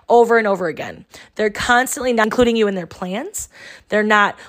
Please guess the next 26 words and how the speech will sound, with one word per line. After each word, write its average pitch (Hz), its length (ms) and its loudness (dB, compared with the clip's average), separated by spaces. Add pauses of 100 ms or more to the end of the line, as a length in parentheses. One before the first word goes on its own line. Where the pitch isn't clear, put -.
looking 233 300 2
towards 214 260 -2
the 202 80 -6
future 220 400 -6
of, 220 140 -2
"Oh, 294 120 4
hey, 294 220 0
babe, 247 220 -2
like, 226 120 -6
I 240 100 -4
wanna 262 180 -4
go 254 60 -6
to 233 60 -8
Florida. 233 380 0
What 202 220 -2
are - 20 -4
you 233 100 -2
doing 214 140 -2
this 202 160 -8
weekend? 208 160 -10
Like, 196 120 -6
let's 208 120 -8
do 226 140 -10
this 190 320 0
this 196 260 -6
weekend. 170 460 -10